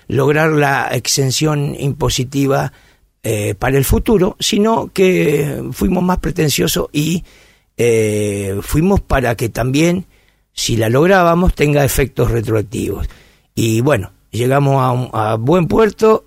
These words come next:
y logramos la exención impositiva de renta sobre nuestro, nuestro predio, pero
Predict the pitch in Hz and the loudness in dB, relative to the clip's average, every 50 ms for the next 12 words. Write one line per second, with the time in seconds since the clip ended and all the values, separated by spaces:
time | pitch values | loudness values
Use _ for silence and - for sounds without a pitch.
0 | _ _ - 147 170 185 202 208 196 - - - - - _ _ - 117 123 127 | _ _ -2 0 2 2 2 2 0 -2 -8 -18 -20 -20 _ _ -6 -2 0 0
1 | 127 135 156 147 139 127 120 135 - - - - - 151 180 208 214 196 151 - | 2 2 2 0 0 -2 -4 -6 -6 -6 -4 -2 0 2 4 4 4 2 0 -2
2 | - - 190 196 - - - 185 180 175 160 139 - 208 214 185 147 123 113 - | -2 0 -2 0 0 0 0 2 2 2 2 2 2 2 2 2 0 -2 -6 -4
3 | - 226 220 214 175 160 170 170 170 - - 139 120 - 160 170 151 131 123 117 | 0 2 2 2 2 0 0 0 2 2 0 -2 -2 -2 0 0 2 2 2 2
4 | 117 123 123 120 143 180 175 151 127 110 - 98 95 - 131 113 113 120 123 117 | 2 0 0 0 0 0 0 0 0 -2 -4 -4 -4 -2 -2 -2 0 0 0 0
5 | 117 117 - - - 117 113 120 123 131 127 - - 131 131 123 117 107 98 - | 0 -2 -2 -4 -6 -6 -4 -2 -2 -2 -2 -2 -2 0 0 2 2 0 -2 -6
6 | - - - - - - _ _ - 123 131 120 - - 135 135 - - 269 202 | -10 -16 -20 -20 -20 -20 _ _ -4 -2 -2 -2 -2 -2 -2 -2 2 2 2 4
7 | 160 156 180 202 233 277 - _ _ _ _ _ _ _ _ _ - 196 196 | 4 4 4 4 2 0 -4 _ _ _ _ _ _ _ _ _ 2 2 4